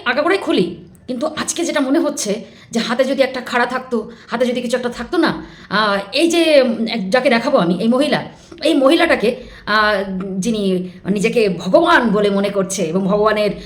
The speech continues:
মা কালী তার উপর ভর করেছে, মা কালী ঢুকে গেছে এই মহিলাটার মধ্যে। এখন ব্যাপারটা হচ্ছে এনার এত বড় স্পর্ধা, আহ, স্পর্ধা তো পরে আসছি যে,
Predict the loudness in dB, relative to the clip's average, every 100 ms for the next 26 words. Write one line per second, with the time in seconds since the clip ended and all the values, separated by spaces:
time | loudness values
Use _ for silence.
0 | 0 4 4 4 4 2 0 0 0 0
1 | 0 0 0 2 4 2 0 -2 0 4
2 | 4 4 2 0 2 2 2 -10 -20 -14
3 | -4 2 4 2 2 0 0 -2 -4 -6
4 | -8 0 2 2 0 0 0 0 2 2
5 | 2 -2 -12 -4 2 2 4 2 0 2
6 | 2 2 0 -2 -2 2 4 6 4 -2
7 | -4 -2 -4